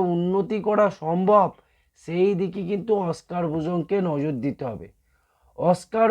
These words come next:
বুজং যে জিনিসটা প্লেয়ারদের দিয়ে করানোর চেষ্টা করছে যে একটা কুইক কাউন্টার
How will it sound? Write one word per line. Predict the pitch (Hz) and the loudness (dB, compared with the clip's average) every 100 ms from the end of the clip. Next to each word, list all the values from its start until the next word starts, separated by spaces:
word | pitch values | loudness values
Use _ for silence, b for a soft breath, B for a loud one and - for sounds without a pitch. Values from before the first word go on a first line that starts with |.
| 196 | 4
বুজং | 208 208 220 226 226 - _ _ _ _ _ - | 4 4 4 2 -2 -10 _ _ _ _ _ -10
যে | - 175 185 | 0 2 2
জিনিসটা | 196 202 208 - 254 254 240 - | 0 -2 -2 -6 0 2 2 0
প্লেয়ারদের | 190 180 156 147 190 190 180 - - 160 | 0 0 0 2 4 4 0 -12 -14 -2
দিয়ে | 190 196 - | 2 2 2
করানোর | 175 165 180 190 - | -2 0 0 -4 -6
চেষ্টা | 175 - 202 175 | -8 -6 -6 0
করছে | 196 202 - 220 220 226 _ _ _ _ | 0 0 2 6 6 4 _ _ _ _
যে | 165 185 185 | -6 -4 -4
একটা | - 214 220 233 - _ _ _ _ - | -2 2 4 2 -2 _ _ _ _ -6
কুইক | 220 233 - - | -2 -2 -2 -6
কাউন্টার | 214 220 185 180 202 202 | -2 0 0 0 4 4